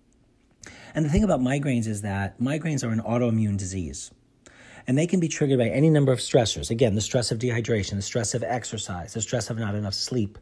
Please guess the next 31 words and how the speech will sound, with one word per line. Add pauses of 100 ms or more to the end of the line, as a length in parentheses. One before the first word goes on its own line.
(140)
psychological
stress,
other
physical (140)
and
or
emotional (240)
stressors. (340)
And
all
sorts
of
nutrition
might
help
migraines,
from, (600)
um, (180)
the
active
form
of
vitamin
B
two
called (200)
pur-,
uh,
riboflavin
five
phosphate,